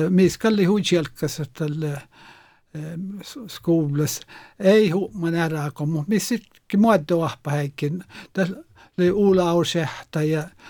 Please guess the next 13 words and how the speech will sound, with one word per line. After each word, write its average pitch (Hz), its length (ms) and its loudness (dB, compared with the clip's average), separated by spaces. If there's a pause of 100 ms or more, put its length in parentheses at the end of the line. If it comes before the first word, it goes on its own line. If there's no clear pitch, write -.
(380)
ja 156 360 -4
Antti 160 360 0
Pongu. 139 460 -4
Ja 170 180 4
Antti 202 240 2
Pongu 180 400 2
oli 180 160 4
järjenumas 165 460 2
šehpi, - 520 -4
kun 160 180 2
laavi 175 280 4
tuolla 170 360 0 (140)
ähkis. 165 540 -2